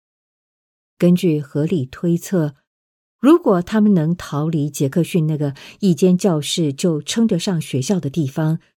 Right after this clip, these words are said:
住进这栋有两层楼的郊区房屋，还享受着属于中产阶级的舒适生活，他们的孩子与孩子的孩子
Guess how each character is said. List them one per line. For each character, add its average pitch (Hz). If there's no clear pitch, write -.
住 320
进 285
这 247
栋 208
有 151
两 147
层 165
楼 156
的 139
郊 175
区 175
房 139
屋， 185
还 143
享 147
受 165
着 156
属 139
于 139
中 220
产 139
阶 202
级 165
的 143
舒 202
适 160
生 214
活， 135
他 -
们 311
的 226
孩 143
子 151
与 151
孩 170
子 247
的 208
孩 131
子 135